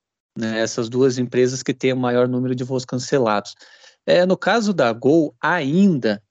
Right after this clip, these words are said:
não foi nenhum, não foi tão afetada, pelo menos não houve cancelamentos relacionados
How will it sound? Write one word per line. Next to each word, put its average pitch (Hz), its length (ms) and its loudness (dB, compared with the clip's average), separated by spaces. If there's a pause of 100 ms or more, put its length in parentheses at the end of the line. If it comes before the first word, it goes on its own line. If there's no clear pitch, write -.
(140)
não 123 140 -4
foi 131 240 0
nenhum, 135 400 0
não 131 200 -2
foi 131 200 0 (140)
tão 143 160 0
afetada, 120 600 -2
pelo 120 220 -2
menos 120 240 -2
não 131 100 0
houve 147 300 2
cancelamentos 120 840 -2 (460)
relacionados 139 1300 0